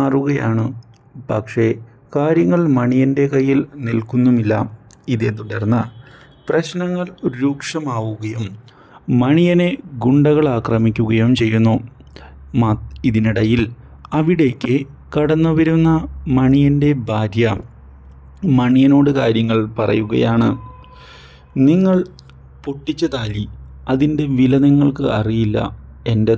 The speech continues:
താലിയും നിങ്ങൾ കൊടുത്തില്ല എങ്കിൽ ഞാൻ പൊട്ടിച്ചു കളയും. ആ കാര്യം ഞാൻ പറഞ്ഞില്ലെന്ന് വേണ്ട." ഇത് കേൾക്കുന്ന മണിയനൊന്ന് ഞെട്ടിപ്പോവുകയാണ്. "കൺമണിക്കും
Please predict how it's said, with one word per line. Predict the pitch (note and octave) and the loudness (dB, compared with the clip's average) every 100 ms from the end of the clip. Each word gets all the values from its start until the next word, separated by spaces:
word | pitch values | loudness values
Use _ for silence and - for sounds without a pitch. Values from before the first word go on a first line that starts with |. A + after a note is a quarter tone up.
| A#2 | 2
താലിയും | A2 A2+ A2+ G#2 - - - - - - C#3 | 2 2 2 0 -6 -20 -20 -20 -12 0 2
നിങ്ങൾ | F3+ F#3 F#3 F3+ | 4 4 2 2
കൊടുത്തില്ല | C#3 B2 C#3+ C3+ C#3+ D3+ E3 B2+ | 0 0 -2 0 -2 -4 -2 0
എങ്കിൽ | B2+ C3 - C#3 | 0 -2 -2 2
ഞാൻ | C3 D3 C#3+ | 2 2 0
പൊട്ടിച്ചു | A#2 A#2 A2+ C3 | -2 -2 -2 0
കളയും. | A#2 G#2+ G#2+ A#2 - - - C#3+ C#3 | 0 0 -2 -6 -12 -20 -8 -2 -2
ആ | D#3 | 0
കാര്യം | E3 E3 D#3+ D3 | 0 2 2 4
ഞാൻ | D#3 D3 | 2 0
പറഞ്ഞില്ലെന്ന് | B2+ A2+ A2+ A2+ B2+ B2 | 0 0 2 2 4 4
വേണ്ട." | A#2 A2 A2 - - - - - - - | 2 0 -2 -6 -14 -20 -20 -20 -10 -4
ഇത് | B2 C3 | 0 2
കേൾക്കുന്ന | C#3+ C3+ C#3+ D3 D3 D3+ | 0 0 2 0 0 0
മണിയനൊന്ന് | D3 D#3 E3 E3 E3 D#3 | 2 2 2 2 2 2
ഞെട്ടിപ്പോവുകയാണ്. | B2 A#2 B2 A2 A2 A2+ G#2+ A#2 A2 A2 G#2+ - - - - - - - - - - - - - - - - - C#3+ | 2 0 -6 -2 0 2 2 0 2 0 0 -6 -16 -20 -20 -20 -20 -20 -20 -20 -20 -20 -20 -20 -20 -20 -20 -10 -2
"കൺമണിക്കും | G#2+ A2+ A#2+ G#2+ A#2+ | 2 2 2 0 0